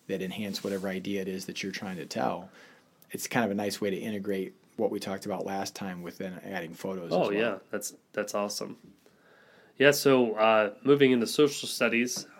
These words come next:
Speaker 2: um, talking about cultural symbols. I really like this idea. Uh, we had a conversation in our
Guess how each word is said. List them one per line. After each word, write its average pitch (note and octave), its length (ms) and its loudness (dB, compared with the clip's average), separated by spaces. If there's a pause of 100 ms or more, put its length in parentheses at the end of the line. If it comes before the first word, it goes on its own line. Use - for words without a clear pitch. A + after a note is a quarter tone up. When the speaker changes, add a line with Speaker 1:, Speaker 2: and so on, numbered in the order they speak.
(120)
Speaker 2:
um, A2 280 -6 (960)
talking C#3 260 4
about A2+ 260 6
cultural D#3 460 4
symbols. G#2 680 -4 (440)
I A2 40 0
really A#2 220 8
like G#2+ 200 6
this G#2+ 220 0
idea. G#2+ 500 4 (160)
Uh, G#2+ 320 4 (200)
we A#2+ 120 2
had A2 80 4
a G#2+ 40 4
conversation G#2 760 0
in G#2+ 140 -2
our G2 280 2